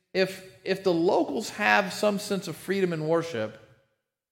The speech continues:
then maybe there will be a little less strife in my big, vast empire, right? Verse ten also lets us know that, that Darius wants the locals to be praying for him and for his family to continue to reign in the empire.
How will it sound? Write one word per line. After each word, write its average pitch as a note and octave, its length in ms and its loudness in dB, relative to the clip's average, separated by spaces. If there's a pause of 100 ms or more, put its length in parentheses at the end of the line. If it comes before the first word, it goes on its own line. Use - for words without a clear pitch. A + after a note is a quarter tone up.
(200)
then E3+ 140 -12
maybe A3+ 260 -4
there G3 140 0
will G3 80 4
be F#3 100 4
a F3+ 60 6
little G3 320 2
less F#3 360 0
strife E3 560 -4
in B2+ 80 -6
my B2 140 -2
big, B2 280 -4
vast A#2 360 -2
empire, G#2+ 500 -6
right? A2+ 300 -6 (1300)
Verse F3 240 4
ten F3+ 260 0
also E3+ 240 4
lets E3 220 2
us - 120 -6
know E3+ 140 2
that, D3+ 220 0 (280)
that D3 200 0
Darius F3+ 340 4
wants F3 200 -2
the D#3+ 100 0
locals F#3 460 4
to - 40 -12
be D#3+ 140 -4
praying G3+ 420 -2
for F#3 160 -6
him F#3 460 -2 (320)
and D#3 120 -2
for E3 140 0
his D#3 180 0
family F#3 440 0
to D3+ 100 -4
continue F3+ 520 -2
to E3 140 -2
reign E3 380 0
in D#3+ 140 -2
the D3+ 140 -4
empire. B2+ 520 -4